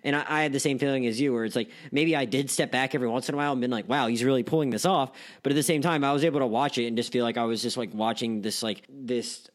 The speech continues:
ticking time bomb of a guy that can really go off at any point. It's, like, really uncomfortable. And he gives off that aura even before, like, the scene, uh,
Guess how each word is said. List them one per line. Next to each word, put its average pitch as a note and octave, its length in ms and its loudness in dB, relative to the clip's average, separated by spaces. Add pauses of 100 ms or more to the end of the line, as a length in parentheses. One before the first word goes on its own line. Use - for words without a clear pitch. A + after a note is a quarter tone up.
(160)
ticking C#3+ 240 -4
time B2 260 0
bomb A2+ 200 0
of G#2 80 -2
a G2+ 60 -4
guy A2 260 0
that G#2 100 -2
can A2+ 140 -4
really B2+ 220 2
go G#2+ 180 2
off G#2+ 180 0
at G#2 80 -2
any G2+ 160 -2
point. G2 300 -6
It's, A#2 140 -4
like, A2+ 120 -2
really C3 280 0
uncomfortable. G#2 600 -4 (300)
And A#2+ 380 -4
he C3+ 280 -6 (300)
gives F#3 200 2
off G3+ 180 2
that E3 180 0
aura C3 420 2 (380)
even F#3 220 0
before, D#3+ 400 2
like, C3 220 0
the B2+ 80 -4
scene, C#3 420 0
uh, C#3+ 120 -2